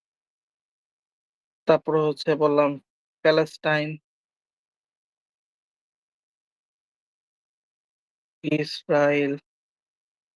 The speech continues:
তারপর হচ্ছে আপনার ধরেন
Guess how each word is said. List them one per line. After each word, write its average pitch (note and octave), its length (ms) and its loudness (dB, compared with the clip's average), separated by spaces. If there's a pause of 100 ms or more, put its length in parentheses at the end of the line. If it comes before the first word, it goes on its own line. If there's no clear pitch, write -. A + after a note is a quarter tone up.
(1400)
তারপর D#3 300 0
হচ্ছে D3+ 240 0
আপনার D3 280 2
ধরেন C#3+ 340 2